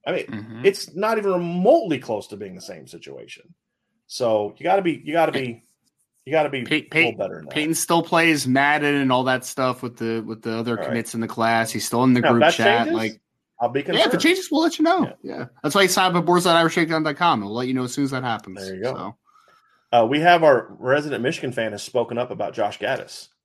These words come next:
Speaker 1: Antoine
Speaker 2: Uh-oh.
Speaker 1: Johnson says Josh Gattis is a
Speaker 2: Ooh.
Speaker 1: fraud. He didn't even
Speaker 2: Hey,
Speaker 1: win that
Speaker 2: Antoine.
Speaker 1: award. That's Jim Harbaugh's offense,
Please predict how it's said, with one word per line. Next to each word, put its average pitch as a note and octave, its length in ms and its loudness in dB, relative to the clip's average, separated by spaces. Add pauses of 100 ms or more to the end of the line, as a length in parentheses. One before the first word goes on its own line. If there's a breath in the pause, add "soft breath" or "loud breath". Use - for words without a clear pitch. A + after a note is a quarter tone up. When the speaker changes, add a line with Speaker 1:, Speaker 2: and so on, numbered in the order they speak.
(340)
Speaker 1:
Antoine B2 360 -4
Speaker 2:
Uh-oh. G#2 60 -2
Speaker 1:
Johnson C3 300 -6
says G2 200 -12
Josh A2+ 340 -4
Gattis B2 340 0
is - 100 -12
a G4+ 40 2
Speaker 2:
Ooh. D#4 320 10
Speaker 1:
fraud. G#3 400 6 (520 soft breath)
He B2 80 -6
didn't D3+ 160 0
even C3+ 160 0
Speaker 2:
Hey, A#2+ 40 0
Speaker 1:
win C#3+ 140 2
that D3+ 160 4
Speaker 2:
Antoine. D3 140 0
Speaker 1:
award. D#3 300 0
That's B2 240 -2
Jim A#2 240 -4
Harbaugh's F#2+ 520 -4
offense, C#2+ 500 -12